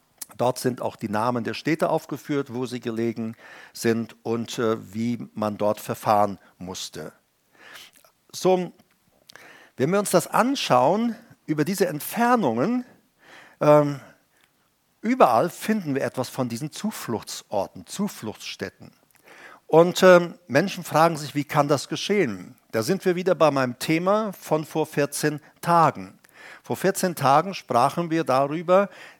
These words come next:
dass wirklich jeder Mensch weiß, drei Dinge weiß, nämlich erstens, was gut und böse ist. Gott sagt es in erster Mose drei zweiundzwanzig. Jeder Mensch auf dieser Welt, egal ob ein Kannibale oder nicht,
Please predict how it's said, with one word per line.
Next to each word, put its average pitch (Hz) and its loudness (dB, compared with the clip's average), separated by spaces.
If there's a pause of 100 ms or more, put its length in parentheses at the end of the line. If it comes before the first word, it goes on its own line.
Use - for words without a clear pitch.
dass - 0
wirklich 160 2
jeder 185 4
Mensch 165 -2
weiß, 135 4 (360)
drei 139 4
Dinge 175 2
weiß, 117 0 (260)
nämlich 135 -4
erstens, 175 0 (320)
was 143 4 (140)
gut 143 -2
und 120 -4
böse 120 2
ist. 180 -4 (100)
Gott 117 0
sagt 120 0
es - -8
in 113 -8
erster 113 -4
Mose 107 -6
drei 101 -2
zweiundzwanzig. 117 -6 (720)
Jeder 196 4
Mensch 160 0
auf - -4
dieser 113 2
Welt, 113 -2 (120)
egal 110 2
ob 139 -2
ein 117 -2
Kannibale 107 0
oder 95 -8
nicht, 120 -6